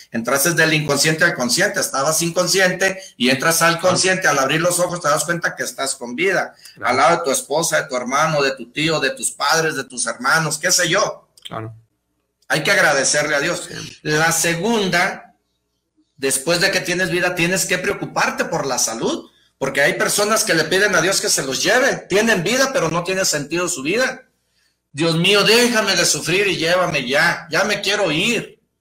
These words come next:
Speaker 1: Entonces la vida no tiene sentido para esas personas. ¿Qué tan importante es la salud? Pues olvídate, es el engrane.
Speaker 2: Claro.
Speaker 1: Es como un carro sin gasolina, ocupa la gasolina. Entonces está el cuerpo, está la vida, pero se necesita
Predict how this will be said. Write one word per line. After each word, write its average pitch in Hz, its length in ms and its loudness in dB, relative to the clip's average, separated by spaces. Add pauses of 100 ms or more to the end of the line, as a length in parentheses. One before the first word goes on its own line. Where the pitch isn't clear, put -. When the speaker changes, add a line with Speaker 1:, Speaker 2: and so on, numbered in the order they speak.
(540)
Speaker 1:
Entonces 185 320 -4
la 175 140 0
vida 208 220 0
no 214 180 0
tiene 220 200 -2
sentido 208 560 -2
para 160 160 0
esas 151 220 -4
personas. 123 500 -8 (460)
¿Qué 233 160 4
tan 247 220 2
importante 208 580 2
es 202 80 0
la 202 100 2
salud? 190 360 -2
Pues - 180 -6
olvídate, 120 480 -4
es 120 120 0
el 131 120 -4
engrane. 113 640 -4 (180)
Speaker 2:
Claro. 110 300 -10 (160)
Speaker 1:
Es 143 160 4
como 156 200 4
un 160 120 2
carro 156 240 4
sin 151 220 4
gasolina, 131 520 2
ocupa 151 300 -2
la 151 120 2
gasolina. 147 340 -2
Entonces 165 360 -2
está 131 280 0
el 170 80 -6
cuerpo, 175 320 2
está 165 200 0
la 180 140 4
vida, 208 520 2 (260)
pero 226 300 2
se 220 200 -2
necesita 214 840 -4